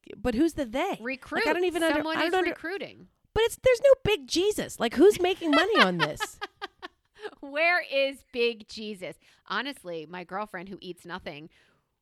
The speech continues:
Speaker 2: works in drug court. And when she goes and she gets the, her folders of all of her clients that day, they all say Jesus on them. So she walks into the waiting room and goes,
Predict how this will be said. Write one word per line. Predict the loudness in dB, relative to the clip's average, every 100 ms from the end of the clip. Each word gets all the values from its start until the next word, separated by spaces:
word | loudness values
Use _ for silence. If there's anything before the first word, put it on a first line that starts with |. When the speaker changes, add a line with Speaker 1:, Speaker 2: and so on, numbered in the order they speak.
| _
Speaker 2:
works | -12 -8 -8 -10
in | -14 -14
drug | -10 -8 -8 -10
court. | -12 -10 -10 -10
And | -12 -12
when | -12
she | -12 -12
goes | -10 -8 -6 -8
and | -14
she | -14 -12
gets | -10 -12 -16
the, | -20 -16
her | -14
folders | -12 -8 -8 -6 -10 -10 -12
of | -12
all | -10 -8 -10
of | -12
her | -14 -14 -16 _ _ _
clients | -20 -16 -14 -12 -14 -14 -16 -12
that | -12 -10
day, | -10 -8 -10 -16 _ _ _
they | -8 -6
all | -6 -6 -8
say | -10 -6 -4 -6 -8 -12 _ _ _ _ -10
Jesus | -10 -8 -8 -8 -12 -10
on | -10 -8
them. | -12 -14 -20
So | -16 -14
she | -10 -8
walks | -6 -6 -8
into | -12 -10
the | -8
waiting | -4 -4 -4
room | -8
and | -10
goes, | -8 -10